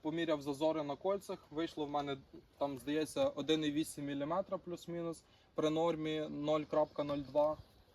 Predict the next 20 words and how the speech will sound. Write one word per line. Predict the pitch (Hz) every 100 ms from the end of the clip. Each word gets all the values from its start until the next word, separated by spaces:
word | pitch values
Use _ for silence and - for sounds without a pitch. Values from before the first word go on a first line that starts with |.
| _ _ _ _ _ _ - 135
Я | 151
вирішив | 160 165 156 151
поставити | - 139 156 151 151
нову | 139 143 139
поршню, | - 127 - 123 110
там | 117 117
теж | 123 117
на | 117 110
подсйомах | 120 - 131 123 117
вставлю | - 139 131 131
вам | 131
кадри. | 131 233 208 208 - - - -
Нова | 160
поршнева | 165 160 - 156 160
мені | 156 151
стала | 147 - 147 147 143
дві | 127 117 131 143
двісті | 117 123 170 - 190
десь | 190
плюс-мінус. | - 185 - 185 185 185 -